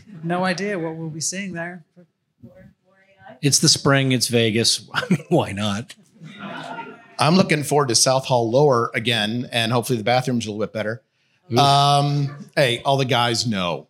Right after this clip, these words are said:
Speaker 3: right? Uh, and I think a lot of the A I vapor, uh, will, uh, have solidified. And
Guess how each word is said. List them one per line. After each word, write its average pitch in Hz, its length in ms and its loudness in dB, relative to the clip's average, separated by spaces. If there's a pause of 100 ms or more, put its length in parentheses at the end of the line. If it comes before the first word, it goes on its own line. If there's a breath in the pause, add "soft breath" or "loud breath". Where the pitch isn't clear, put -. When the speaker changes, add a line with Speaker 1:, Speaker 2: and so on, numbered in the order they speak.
Speaker 3:
right? 101 320 0 (380 loud breath)
Uh, 156 500 6
and 151 140 2
I 151 100 4
think 165 300 0
a 156 60 2
lot 151 160 6
of 147 60 0
the 147 260 0
A - 20 4
I 135 180 4
vapor, 127 640 0 (200)
uh, 117 500 4
will, 117 540 -2
uh, 110 200 2
have 120 320 0
solidified. 117 840 2 (220)
And 110 480 0